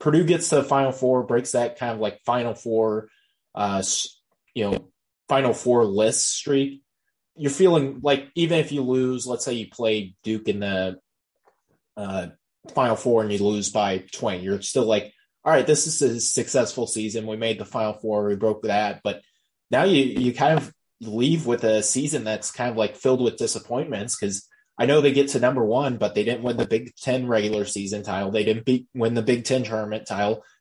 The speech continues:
Now they lose in the Sweet sixteen to a Saint Peter's team. I mean, this, this is gonna be one of the more disappointing seasons in Purdue history.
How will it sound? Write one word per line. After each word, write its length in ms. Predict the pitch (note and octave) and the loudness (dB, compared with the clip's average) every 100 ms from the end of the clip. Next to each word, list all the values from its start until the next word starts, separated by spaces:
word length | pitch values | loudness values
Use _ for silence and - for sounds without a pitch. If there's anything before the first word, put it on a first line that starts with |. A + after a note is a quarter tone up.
| _ - | _ 0
Now 140 | C3+ | 4
they 160 | C#3+ C3+ | 6 6
lose 300 | C3 C#3+ C3 | 6 4 4
in 100 | B2 | 4
the 180 | A2+ | 2
Sweet 320 | A2 - B2+ C3 | 2 -2 -4 -2
sixteen 540 | A#2 - C3 B2 B2+ | -6 -4 -4 -2 -2
to 440 | A2 G#2+ G#2 G#2 G2 | -2 0 0 -2 -4
a 40 | |
Saint 300 | - A#2+ G#2+ | -4 -6 -6
Peter's 320 | A2 C#3 B2+ | -2 -2 -2
team. 220 | - F#2 | -6 -8
I 80 | F#2+ | -8
mean, 180 | G2 G2+ | -8 -4
this, 260 | A2+ - - _ _ _ _ _ | -4 -4 -8 _ _ _ _ _
this 200 | D3 D3+ | 0 2
is 180 | A3+ D#3+ | 2 2
gonna 300 | F3+ E3+ C3 | 4 4 4
be 380 | C#3 C3+ B2+ A2 | 2 4 4 2
one 240 | G#2+ A2+ | -2 -2
of 60 | G#2 | -2
the 140 | G2 | -4
more 140 | G#2 G2+ | -6 -4
disappointing 640 | A2 G#2 - G#2 G2 F#2 | -4 -4 -4 -6 -6 -6
seasons 440 | - F#2+ F#2 F2+ - _ | -6 -6 -8 -12 -14 _
in 180 | B2 A2+ | -8 -8
Purdue 320 | - G#2 F#2+ | -6 -4 -4
history. 480 | F#2 F#2 - - G2 | -4 -6 -8 -10 -16